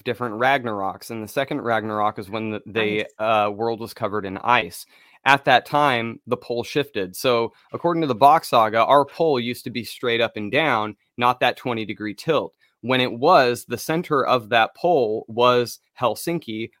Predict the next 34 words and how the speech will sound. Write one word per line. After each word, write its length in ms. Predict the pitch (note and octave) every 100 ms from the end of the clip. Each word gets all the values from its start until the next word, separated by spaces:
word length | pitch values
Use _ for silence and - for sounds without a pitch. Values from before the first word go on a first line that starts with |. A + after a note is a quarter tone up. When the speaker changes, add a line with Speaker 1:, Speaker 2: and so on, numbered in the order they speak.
| -
Speaker 1:
otherwise 440 | B2+ C#3 C3 A#2
known 180 | A#2 G2+
as 140 | G2
Hell. 480 | - D3+ B2 F2+ - _ _ _
Hell 260 | C#3 C#3+
was 140 | B2+ B2
not 160 | A#2+
a 40 | D#3+
Speaker 2:
Nice. 80 |
Speaker 1:
bad 280 | C3+ D3+ D#3+
place, 460 | A#2+ A#2+ F#2 F#2 - _ _
but 120 | B2+
the 80 | B2
Catholics 460 | A#2+ C#3 C#3 C#3+ -
in 100 | C3
twelve 280 | - A#2 -
fifty 320 | B2 - A#2
invaded 560 | A2 A2 A#2 A#2 A2
to 100 | -
destroy 380 | A2 G#2+ - A#2+
what 140 | A2 G#2+
they 120 | A2
considered 460 | B2 A#2+ G#2 G#2+
paganism, 640 | - C#3 C3+ C3+ B2 C3 B2
the 60 | F3+
Speaker 2:
Nice. 280 | F3 E3+ -
Speaker 1:
Vikings, 680 | B2 C3 C#3 C3 B2+ B2 - _ _
who 420 | - C3+ C3 B2+ - - -
worshipped 400 | A2+ B2+ - B2+
all 160 | B2 A#2
of 80 |
these 200 | A2 A#2+
old 220 | A2+ G2+ F#2+
gods. 460 | D#3+ D3+ A#2+ G#2+